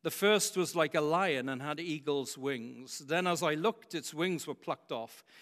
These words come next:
and it was lifted up from the ground and made to stand on two feet like a man. The mind of a man was given to it, and behold, another beast, a second one, like a bear. It was raised up on one side. It had three ribs in its mouth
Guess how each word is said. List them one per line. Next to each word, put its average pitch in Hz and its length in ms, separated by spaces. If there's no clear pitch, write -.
and 127 160
it 160 140
was 139 200
lifted 170 480
up 156 240
from 156 200
the 139 80
ground 131 720
and 139 180
made 156 280
to 123 100
stand 160 480
on 135 120
two - 280
feet - 460
like 135 200
a 147 60
man. 127 440
The 131 140
mind 165 420
of 165 100
a 165 80
man 170 360
was 156 180
given 175 300
to 185 300
it, - 440
and 160 100
behold, 190 380
another 208 400
beast, 139 440
a 175 80
second 214 520
one, 123 280
like 175 280
a 190 80
bear. 147 480
It 147 40
was 147 140
raised 180 400
up 196 140
on 196 160
one 208 220
side. 185 420
It 143 80
had 165 160
three 220 420
ribs 143 440
in 170 140
its 160 200
mouth 135 480